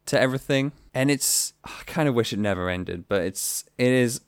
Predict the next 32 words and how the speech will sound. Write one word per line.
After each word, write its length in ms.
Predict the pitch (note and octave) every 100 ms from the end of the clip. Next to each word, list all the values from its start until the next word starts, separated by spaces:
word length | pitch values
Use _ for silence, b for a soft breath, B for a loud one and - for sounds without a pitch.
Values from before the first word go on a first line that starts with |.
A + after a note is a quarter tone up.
| _
real 440 | A#2 G2+ A#2 C#3 C#3
nice, 500 | G#2 F#2 F#2 - G#2
real 180 | A2
charming, 600 | G#2+ - F2+ F2 E2+ E2+ F2
and, 280 | F2 E2+ E2+ b b b
uh, 180 | G2+ G2
it's 140 | A#2 A#2
all 140 | D3
done 200 | C#3 C#3
in 80 | C3
these, 220 | B2 A2+
like, 180 | A2+ G#2+
really 240 | G2 A2+ A2+
nice, 320 | A2 G#2 G2+
quick 300 | - G#2+ F2+
f-, 220 | - - -
four 260 | - B2
coma 320 | - A2+ G2
styles 640 | F2+ - F#2+ F2 F2 F2+ -
as 200 | G2+ -
well. 240 | F2 E2
So 180 | E2+ F2
it's 140 | F2+ A#2
only, 240 | A#2 A2+ b b
you 100 | -
only 120 | C3+ D3+
need 100 | B2
four 220 | - B2+
panels, 420 | - G#2 F#2 F#2
but 220 | - F2+
it, 220 | F2 G2+ -
you, 140 | B2+